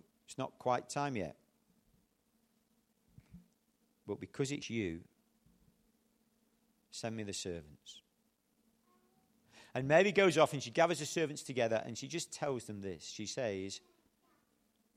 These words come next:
"Do whatever he tells you." Now, what he tells them to do is just bizarre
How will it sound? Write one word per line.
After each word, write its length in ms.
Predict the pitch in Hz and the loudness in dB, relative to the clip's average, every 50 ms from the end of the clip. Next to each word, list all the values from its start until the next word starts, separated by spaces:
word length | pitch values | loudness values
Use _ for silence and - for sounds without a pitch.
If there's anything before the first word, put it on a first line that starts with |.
| _ _ _ _ _ _ _ _ _ _ _ _ _ _ _ _ _ _ _ _ _ _ _ _ _ _ _ _ _ _ _ _ | _ _ _ _ _ _ _ _ _ _ _ _ _ _ _ _ _ _ _ _ _ _ _ _ _ _ _ _ _ _ _ _
"Do 440 | 139 143 131 113 104 101 104 104 104 - _ _ _ _ _ _ _ _ _ | -4 -2 0 0 0 -2 -4 -6 -10 -16 _ _ _ _ _ _ _ _ _
whatever 680 | - 92 95 - - - 98 104 98 101 98 101 101 120 - _ _ _ _ _ _ _ _ _ | -10 -10 -10 -8 -6 -6 -6 -6 -4 -4 -6 -6 -6 -10 -16 _ _ _ _ _ _ _ _ _
he 120 | - 95 - | -18 -16 -16
tells 360 | - - 90 80 80 76 - | -12 -12 -10 -10 -10 -12 -16
you." 100 | 62 60 - _ _ _ _ _ _ _ _ _ _ _ _ _ _ _ _ _ _ _ _ _ _ _ _ _ _ _ _ _ _ _ _ _ _ _ _ _ _ _ _ _ _ _ _ _ _ _ _ _ _ _ _ _ _ _ _ _ _ _ _ _ _ _ _ _ _ _ _ _ _ _ _ _ _ _ _ _ _ | -20 -20 -20 _ _ _ _ _ _ _ _ _ _ _ _ _ _ _ _ _ _ _ _ _ _ _ _ _ _ _ _ _ _ _ _ _ _ _ _ _ _ _ _ _ _ _ _ _ _ _ _ _ _ _ _ _ _ _ _ _ _ _ _ _ _ _ _ _ _ _ _ _ _ _ _ _ _ _ _ _ _
Now, 120 | - 82 87 | -8 -4 0
what 160 | 101 120 117 | 0 0 0
he 80 | 110 - | -2 -6
tells 340 | - - 139 160 175 160 | -2 2 4 4 4 4
them 120 | - 131 113 | 0 -4 -6
to 120 | - 113 | -6 -8
do 340 | 98 101 92 87 98 113 117 - - | -6 -4 -4 -4 -4 -6 -8 -10 -8
is 300 | - 101 113 110 107 107 - _ _ _ _ _ | -6 -4 -4 -4 -6 -8 -12 _ _ _ _ _
just 480 | - 131 143 135 - - - - 90 87 | 0 2 2 2 2 0 -4 -12 -8 -2
bizarre 720 | 127 131 120 127 123 127 120 143 175 175 123 90 87 | 0 0 2 2 4 4 6 6 8 6 6 4 2